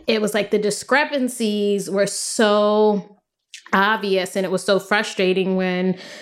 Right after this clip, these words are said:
you have different either historical events and then also just everyday, like, present stories that continue to happen where Black people aren't trusted, believed, treated well in the healthcare system.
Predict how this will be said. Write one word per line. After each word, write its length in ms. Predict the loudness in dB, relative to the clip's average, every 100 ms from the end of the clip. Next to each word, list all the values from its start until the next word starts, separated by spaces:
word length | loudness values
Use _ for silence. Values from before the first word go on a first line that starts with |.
| -4
you 140 | 0 2
have 680 | 2 0 0 0 -2 -4 -10 -6
different 440 | -2 0 0 -2 -2
either 240 | -2 0
historical 1080 | -2 -6 0 4 4 2 2 2 2 2 2 2
events 500 | 2 4 2 0 -2
and 160 | 2 2
then 140 | 2 0
also 300 | -2 0 0
just 260 | 2 0 -2 -6 -2
everyday, 840 | 0 0 -2 2 2 4 2 0
like, 240 | -2 -4
present 560 | -2 0 0 2 0 -2 -6 -8 -10
stories 360 | -4 2 4 4
that 80 | 0
continue 340 | -2 0 0
to 80 | 0
happen 540 | 0 -2 0 -2 0
where 340 | 2 2 2 0 0
Black 260 | 0 0
people 360 | -2 0 -2 -2
aren't 240 | -4 -4 -6 -16 -20 -20 -20 -2
trusted, 560 | 2 2 2 -2 0
believed, 760 | 0 0 2 2 2 0 -2 -8
treated 420 | -2 0 2 2 2
well 400 | 2 2 0 0
in 220 | 0 0
the 60 |
healthcare 440 | 0 -2 0 -2 0
system. 600 | 0 0 -2 -4 0